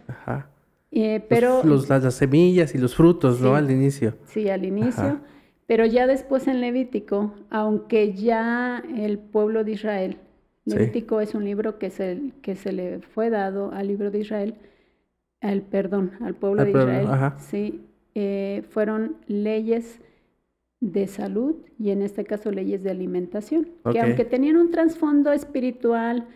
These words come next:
Speaker 2: más bien eran por cuestiones sanitarias. Entonces en Levítico dice, "De los animales que puedes comer", y ya empieza la lista, ¿no?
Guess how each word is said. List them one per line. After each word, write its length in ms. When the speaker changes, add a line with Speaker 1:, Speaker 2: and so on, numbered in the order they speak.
Speaker 2:
más 300
bien 160
eran 340
por 200
cuestiones 500
sanitarias. 720
Entonces 440
en 100
Levítico 500
dice, 500
"De 280
los 260
animales 640
que 140
puedes 320
comer", 360
y 80
ya 100
empieza 420
la 120
lista, 400
¿no? 240